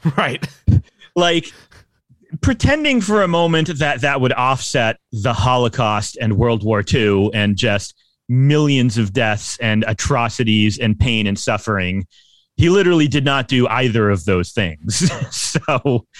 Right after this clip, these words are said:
Speaker 2: uh, bit of a, bit of a whoopsie there.
Speaker 1: Is he Doctor Evil?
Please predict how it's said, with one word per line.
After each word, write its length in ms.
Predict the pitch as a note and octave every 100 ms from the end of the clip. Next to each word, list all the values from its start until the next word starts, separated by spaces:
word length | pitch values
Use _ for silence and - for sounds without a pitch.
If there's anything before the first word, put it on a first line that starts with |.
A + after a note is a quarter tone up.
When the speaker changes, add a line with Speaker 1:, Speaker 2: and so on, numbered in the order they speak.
| - F#3 F3 D#3 - A2+ -
Speaker 2:
uh, 340 | A2 C#3+ G2 F#3 A#3+ A3+ E3+ D#3+
bit 180 | D3 D3
of 120 | C3+
a, 300 | C3 A2+ - D3+ - - - - - - C3
bit 120 | C3+
of 100 | C3
a 40 | A#2+
whoopsie 640 | G#2+ A2+ B2 - B2 G#2+
there. 400 | A#2 G#2 F2+ F#2
Speaker 1:
Is 80 | A2+
he 80 | B2+
Doctor 480 | E2+ D3+ C#3+ - C#3+
Evil? 480 | B2 C3+ D#3+ D3+